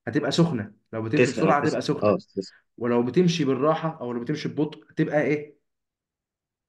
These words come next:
Speaker 2: آه، أدفى.
Speaker 1: أدفى،
Speaker 2: أسخن.
Speaker 1: أبرد، يعني أسقع.
Speaker 2: آه، تبرد، تبرد، آه.
Speaker 1: هتبرد. تمام؟ فبالتالي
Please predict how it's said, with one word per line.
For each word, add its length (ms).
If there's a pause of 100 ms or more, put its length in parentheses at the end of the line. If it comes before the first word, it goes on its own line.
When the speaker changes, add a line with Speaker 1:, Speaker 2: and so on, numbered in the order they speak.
(1160)
Speaker 2:
آه، 220
أدفى. 300 (1160)
Speaker 1:
أدفى، 320
Speaker 2:
أسخن. 160
Speaker 1:
أبرد، 460
يعني 640
أسقع. 420 (560)
Speaker 2:
آه، 160 (220)
تبرد، 300
تبرد، 280
آه. 120 (400)
Speaker 1:
هتبرد. 600 (560)
تمام؟ 480 (340)
فبالتالي 760